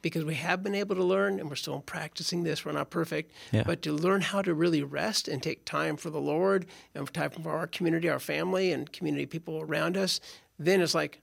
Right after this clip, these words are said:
Speaker 1: "I can't wait till Saturday night hits.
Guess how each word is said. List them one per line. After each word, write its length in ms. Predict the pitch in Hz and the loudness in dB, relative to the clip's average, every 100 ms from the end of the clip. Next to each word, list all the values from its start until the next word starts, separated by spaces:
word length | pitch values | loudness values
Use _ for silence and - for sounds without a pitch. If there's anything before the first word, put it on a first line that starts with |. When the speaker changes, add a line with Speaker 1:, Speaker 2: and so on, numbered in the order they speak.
| _ _ - | _ _ -10
Speaker 1:
"I 60 | 165 | -8
can't 300 | 170 151 139 | -4 -6 -6
wait 200 | 147 - | -10 -8
till 240 | 156 151 - | -10 -10 -12
Saturday 400 | - 165 156 156 | -10 -8 -10 -12
night 220 | 175 160 | -12 -12
hits. 380 | 180 - - | -14 -10 -10